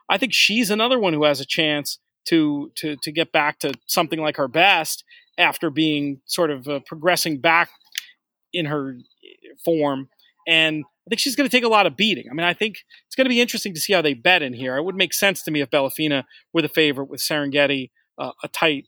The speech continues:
second choice. But I think Bellafina is gonna have enough to, uh, to, to get it done in this spot. And it's gonna be interesting to see what happens with, uh, with this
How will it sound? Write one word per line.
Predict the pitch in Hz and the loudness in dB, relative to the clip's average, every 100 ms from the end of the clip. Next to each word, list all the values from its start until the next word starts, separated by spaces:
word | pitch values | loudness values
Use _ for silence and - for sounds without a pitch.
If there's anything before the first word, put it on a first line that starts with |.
| _ _ _ | _ _ _
second | - 196 - 127 | 0 2 2 -4
choice. | - 185 156 127 - - _ _ _ | 0 4 4 2 -2 -4 _ _ _
But | 151 107 104 _ _ _ | 0 0 -4 _ _ _
I | 185 | 0
think | 233 220 | 2 2
Bellafina | 233 208 220 214 | 2 0 0 -2
is | 160 | 0
gonna | 185 170 | 0 0
have | 170 160 | 2 0
enough | 147 143 139 - - _ _ - | 2 2 0 -2 -10 _ _ 0
to, | 165 143 139 | 2 2 2
uh, | 131 120 120 - - - _ | 0 0 -4 -8 -14 -20 _
to, | - 185 | -12 -4
to | - | 0
get | 180 165 | 2 2
it | 135 | 2
done | 151 147 | 2 2
in | |
this | 135 - | -2 -2
spot. | - 135 | 0 0
And | 143 | -2
it's | 165 | -2
gonna | - 165 | 0 2
be | 170 | 2
interesting | 165 165 151 | 0 -2 -4
to | 131 | -2
see | - 165 135 _ _ _ - | 2 2 0 _ _ _ 0
what | 160 156 | 2 4
happens | - 151 156 131 117 - - | 2 0 0 -4 -4 -8 -6
with, | 139 127 - 139 | -4 -4 -6 -8
uh, | 120 117 - _ - - - | -6 -10 -16 _ -18 -16 -6
with | 156 | -4
this | 165 156 - | 0 -2 -2